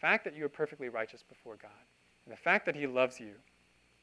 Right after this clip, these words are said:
is good because that shows you his glory. That enables you to see his glory. If we stop short of the ultimate pursuit of God and his glory in the gospel, we are actually in danger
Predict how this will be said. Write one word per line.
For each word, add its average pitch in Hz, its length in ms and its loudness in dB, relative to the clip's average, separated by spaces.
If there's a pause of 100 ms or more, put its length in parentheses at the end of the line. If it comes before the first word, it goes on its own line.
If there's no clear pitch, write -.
(360)
is 131 200 -4
good 127 440 6 (240)
because 131 300 -6
that 147 160 0
shows 135 340 2
you 127 140 -12
his 113 180 -14
glory. 104 420 -16 (280)
That 139 140 0
enables 147 540 4
you 135 100 -6
to 123 80 -12
see 117 180 -12
his 110 140 -14
glory. 104 320 -20 (2000)
If 202 220 4
we 226 80 0
stop 185 300 0
short 160 260 0
of 147 60 -6
the 139 80 2
ultimate 151 380 4
pursuit 151 260 -12
of 139 80 -10
God 139 300 4
and 139 100 -4
his 139 100 -8
glory 131 280 -2
in 135 80 -6
the 123 40 -4
gospel, 143 520 -4 (760)
we 139 140 0
are 151 200 6
actually 117 680 0 (560)
in 180 240 2
danger 160 640 4